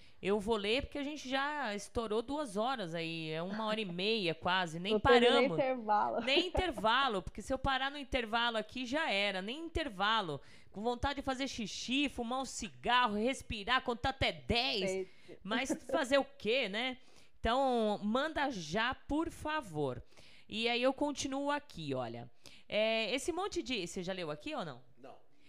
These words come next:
Speaker 1: É, esse monte de gente que se une pra difamar a pessoa acusada sem provas, ela pode processar todas elas?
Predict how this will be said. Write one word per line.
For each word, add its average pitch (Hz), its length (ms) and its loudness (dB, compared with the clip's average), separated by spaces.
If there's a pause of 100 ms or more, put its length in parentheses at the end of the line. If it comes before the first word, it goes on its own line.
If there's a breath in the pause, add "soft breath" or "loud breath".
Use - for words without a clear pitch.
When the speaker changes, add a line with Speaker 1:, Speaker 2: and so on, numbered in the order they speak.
(160 soft breath)
Speaker 1:
É, 226 420 -2
esse 302 220 0
monte 427 320 -2
de 320 160 -2
gente 226 580 -2
que 240 160 -6
se - 280 -4
une 277 360 0
pra 233 220 0
difamar 220 880 2 (260 loud breath)
a 214 140 2
pessoa 254 560 4
acusada 208 640 4
sem 226 260 0
provas, 196 720 6 (220 loud breath)
ela 269 240 6
pode 359 320 4
processar 214 800 4
todas 170 360 2
elas? 175 560 -2